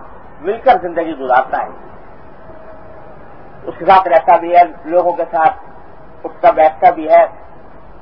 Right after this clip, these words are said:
گھر والے ہیں، اعزا احباب ہیں، دوست ہیں، پڑوسی ہیں وغیرہ وغیرہ،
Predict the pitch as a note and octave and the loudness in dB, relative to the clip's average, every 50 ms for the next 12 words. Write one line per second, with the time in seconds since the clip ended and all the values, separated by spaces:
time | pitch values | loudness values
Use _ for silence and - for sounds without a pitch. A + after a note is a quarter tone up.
0 | - - - - - - - - - - - - - - - - - D3 E3 D#3+ | -20 -20 -20 -20 -20 -20 -20 -20 -20 -20 -20 -20 -20 -20 -20 -18 -8 0 0 2
1 | D#3+ E3 E3+ F3 F3+ F3+ E3+ E3+ E3 E3+ D3+ - - - - - - - - - | 4 4 2 4 2 0 0 0 -4 -8 -8 -10 -12 -18 -20 -20 -20 -20 -20 -20
2 | - - - - - - - - - - - - - - - - - - - - | -20 -20 -20 -20 -20 -20 -20 -20 -20 -20 -20 -20 -20 -20 -20 -20 -20 -20 -20 -12
3 | - D3+ E3 F3 D#3+ - G3 F#3 F#3 E3+ E3 D#3+ C#3+ D#3 D#3 D#3+ E3+ F3 E3+ E3 | 0 0 0 0 0 2 2 2 4 4 0 -2 0 0 2 4 4 2 2 -2
4 | E3 E3+ F3 E3+ - - - - - - - - - - - - - - - - | -10 -10 -10 -14 -16 -18 -20 -20 -20 -20 -20 -20 -20 -20 -20 -20 -20 -20 -20 -20
5 | - - - - - - - - - - E3+ F#3 F#3+ F#3 - - F3+ E3+ F3 E3+ | -20 -20 -20 -20 -20 -20 -20 -16 -2 4 4 4 4 4 0 -8 -6 -6 -6 -6
6 | - - - - - - - - - - - - - - - D#3+ E3 E3+ E3+ F3 | -6 -10 -18 -20 -20 -20 -20 -20 -20 -20 -20 -20 -20 -10 0 4 6 6 6 4
7 | - - F#3+ F#3 E3+ E3+ E3+ F3+ F3 - - - - - - - - - - C#3+ | 2 -4 -6 -6 -4 -4 -4 -6 -6 -8 -14 -20 -20 -20 -20 -20 -20 -18 -6 -6
8 | D3+ D#3 F3+ F3+ F3+ E3 D#3 D3 D3 D3 D#3 F#3 | -2 2 2 4 4 4 2 2 2 2 2 2